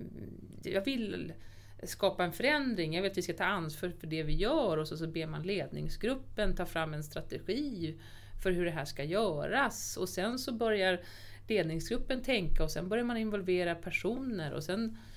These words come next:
sätter man upp, eh, en plan på hur man ska få det här bäst att fungera, och så börjar man intern, eh, kommunicera, och så får man med sig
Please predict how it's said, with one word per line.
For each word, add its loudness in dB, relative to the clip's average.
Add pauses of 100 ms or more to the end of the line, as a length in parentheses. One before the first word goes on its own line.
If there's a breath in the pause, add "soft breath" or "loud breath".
(200 loud breath)
sätter 0
man -2
upp, -4
eh, 8
en -2
plan 0
på -4
hur 0
man -4
ska -4
få -2
det 0
här -2
bäst -4
att -6
fungera, 4
och -2
så -2
börjar -2
man 2
intern, 0 (640 loud breath)
eh, -2
kommunicera, 4
och 2
så -2
får -6
man -2
med 0
sig -2